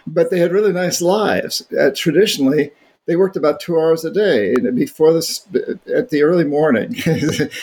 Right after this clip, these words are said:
know, the men went hunting in the early morning with their sons, and the women, uh, tended the, the gardens, uh, with, with their, with their daughters. And then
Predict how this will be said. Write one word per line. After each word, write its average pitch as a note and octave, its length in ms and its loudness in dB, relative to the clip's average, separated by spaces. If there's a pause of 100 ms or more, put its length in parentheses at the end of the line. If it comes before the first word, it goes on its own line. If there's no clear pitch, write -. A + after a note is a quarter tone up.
(120)
know, C#3+ 140 2
the C#3 80 2
men D#3+ 240 0
went D#3+ 180 0
hunting C3+ 480 -2
in A#2 80 0
the A2+ 140 2
early B2 240 4
morning A#2 320 2
with A#2+ 120 2
their A2+ 140 2
sons, D3 640 0 (300)
and B2+ 100 0
the C3 80 4
women, D#3 560 2
uh, A#2+ 220 4 (180)
tended C#3+ 380 2
the, C3 140 4
the C3 140 -6
gardens, C#3 640 0 (100)
uh, A2+ 260 0
with, - 520 0
with A2 180 -4
their, B2 140 0 (180)
with C#3 140 0
their B2 100 4
daughters. C3+ 600 -2 (480)
And C3+ 320 2
then F#3 400 2